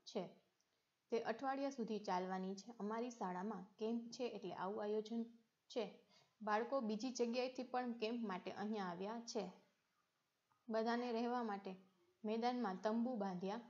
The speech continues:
છે. અમે શાળા ખૂબ સુંદર રીતે શણગારી છે. કેટલાક બાળકોએ કપડાના ટુકડામાંથી બારણાના તોરણ બનાવ્યા છે, તો કેટલાકે બદામના ફોતરામાંથી સુશોભન કર્યું છે.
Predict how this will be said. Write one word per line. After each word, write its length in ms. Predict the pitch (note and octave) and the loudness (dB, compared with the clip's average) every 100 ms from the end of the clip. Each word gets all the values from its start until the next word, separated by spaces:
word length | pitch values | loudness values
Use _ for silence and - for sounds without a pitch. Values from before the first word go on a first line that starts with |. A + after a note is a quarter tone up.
| - _ | -20 _
છે. 240 | - G3 - - _ - - - _ _ _ - - - - | -8 -6 -6 -16 _ -16 -14 -16 _ _ _ -20 -20 -20 -6
અમે 300 | A3+ A#3+ C#4 | -2 0 -2
શાળા 480 | C#4 A#3+ A3 A#3 B3 A#3+ | -2 4 6 6 2 -4
ખૂબ 240 | - C4 C4 | -4 -4 0
સુંદર 340 | A#3 A#3 B3 | 2 2 2
રીતે 300 | A#3+ A#3+ B3 | -2 0 0
શણગારી 540 | A#3+ F#3+ F3+ F3 F3+ G3 | 0 -2 -2 -2 -2 -4
છે. 200 | - F#3+ | -4 -4
કેટલાક 420 | A3 A3+ C4 C4+ | -2 -4 -2 -4
બાળકોએ 460 | B3 B3+ B3+ B3+ | -2 -2 0 -2
કપડાના 540 | B3+ B3+ G#3 A#3 B3 B3 | -2 -4 -4 -2 -4 -6
ટુકડામાંથી 680 | A#3 A#3 B3+ G#3+ F#3+ G3 A#3 | -2 0 0 0 -4 -4 -2
બારણાના 500 | F#3+ F3+ F#3 F3+ F3+ | 0 0 -2 -6 -6
તોરણ 340 | F#3+ A#3 A#3 | 0 2 2
બનાવ્યા 420 | A3+ A3+ A3+ A3 | 2 0 -2 -4
છે, 200 | A3 A3+ A3 - - - | -4 -6 -8 -14 -20 -12
તો 60 | A#3 | 0
કેટલાકે 460 | B3 A#3+ B3+ B3+ | 0 2 0 0
બદામના 440 | A3+ A#3 A#3+ B3 B3+ | 0 0 0 -2 -2
ફોતરામાંથી 800 | C4 C4+ A#3+ F#3+ G3 G3+ B3+ C#4 - _ _ _ _ _ _ | 0 2 2 0 -2 -6 -10 -10 -20 _ _ _ _ _ _
સુશોભન 480 | - D4+ D4 A#3+ G#3 | -2 2 4 4 2
કર્યું 360 | F#3+ F#3 F3+ F3 | 2 -2 -4 -6
છે. 160 | - | -10